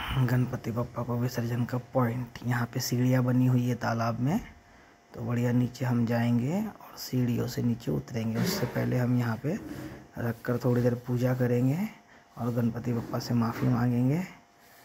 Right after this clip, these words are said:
इसके बाद तो बस, अब बप्पा अगले बरस आना, हम आपका wait करेंगे और हमसे जो भी गलती हुई माफ़ी चाहना, माफ़ी करना।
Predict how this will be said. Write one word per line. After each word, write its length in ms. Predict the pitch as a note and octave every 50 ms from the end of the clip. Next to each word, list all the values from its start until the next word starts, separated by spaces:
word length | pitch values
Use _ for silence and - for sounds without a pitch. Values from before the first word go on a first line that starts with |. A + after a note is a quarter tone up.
| - - - - - - -
इसके 280 | C3 - - - B2+ B2+
बाद 200 | B2 C3 B2+ B2 - -
तो 280 | - C#3+ D#3+ G3 A3+ G#3+ - - - - - C3+
बस, 520 | B2+ A#2 A#2 - - - - - - - - -
अब 100 | C3 A#2+
बप्पा 320 | B2+ B2 - - B2 B2
अगले 240 | B2 B2 B2+ B2 B2
बरस 300 | A2+ A#2 A#2+ B2 A#2+ -
आना, 400 | - - - C3 C3 C#3+ F#3 B3 - - - - - - - - - - - - - - - - -
हम 140 | - A#2+ B2
आपका 320 | A#2+ A#2 - - - - A#2+
wait 260 | A#2 A#2+ C3 C3 B2+
करेंगे 380 | - C3 A#2+ A#2+ B2 C3 B2+
और 80 | C3 B2+
हमसे 300 | B2 B2 B2 A#2+ - A#2+
जो 160 | A#2 B2 B2
भी 140 | A#2 B2+ B2
गलती 280 | B2 B2 A#2 A2 - B2+
हुई 120 | B2+ C#3+
माफ़ी 360 | D#3 D3 B2 A2+ A2+ - A2
चाहना, 400 | A2 - A#2+ A#2+ A#2+ B2 B2 A#2+ A#2 - - - - - - - - - - - - - - - - - - - - - - - - - - - - -
माफ़ी 360 | C#3 B2+ A#2+ A2+ A#2 - B2
करना। 360 | A2 - A#2+ G#2+ G#2+ G#2+ A2